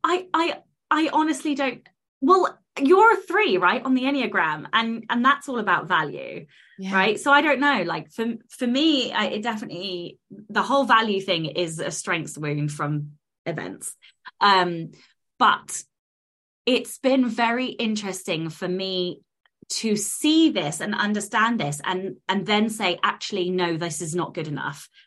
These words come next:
Speaker 2: Yeah.
Speaker 1: I, I deserve better than this behavior from myself." So I, you know,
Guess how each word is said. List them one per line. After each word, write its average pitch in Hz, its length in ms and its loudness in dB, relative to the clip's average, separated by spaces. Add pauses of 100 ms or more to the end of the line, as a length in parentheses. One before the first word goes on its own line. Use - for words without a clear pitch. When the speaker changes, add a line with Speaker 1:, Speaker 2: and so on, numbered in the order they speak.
(120)
Speaker 2:
Yeah. 151 120 2
Speaker 1:
I, 180 240 4
I 185 220 6
deserve 165 460 -2
better 170 540 -4
than 151 540 -2 (120)
this 170 220 -2
behavior 151 460 -2
from 147 240 -4
myself." - 560 -6 (280)
So 160 500 0 (360)
I, 175 500 6 (180)
you 226 120 0
know, 196 180 0